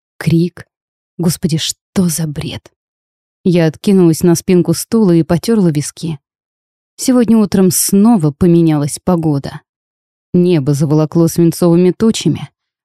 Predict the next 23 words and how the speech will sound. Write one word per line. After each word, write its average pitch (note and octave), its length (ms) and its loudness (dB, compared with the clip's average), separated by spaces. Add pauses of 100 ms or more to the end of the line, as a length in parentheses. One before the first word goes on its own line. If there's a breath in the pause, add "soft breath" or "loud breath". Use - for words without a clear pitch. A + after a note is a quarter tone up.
поднялся F#3+ 540 0
ветер, F3+ 500 0 (100)
резко F3 380 -2
упало E3 400 0
атмосферное D3+ 680 0
давление. C#3+ 600 -4 (600)
В G3 140 2
итоге A3 360 2
у - 20 2
меня G3 320 2
заныли F3 440 2
зубы D#3 460 0
и D3+ 80 2
заболела F3+ 520 0
голова. C#3 500 -4 (480)
Причем F#3 400 0
так F#3 300 -2
сильно, G#3+ 420 0
словно F3 360 2
ее E3+ 220 2
сжимали E3+ 520 2
металлические D#3+ 800 0
тиски. - 560 -6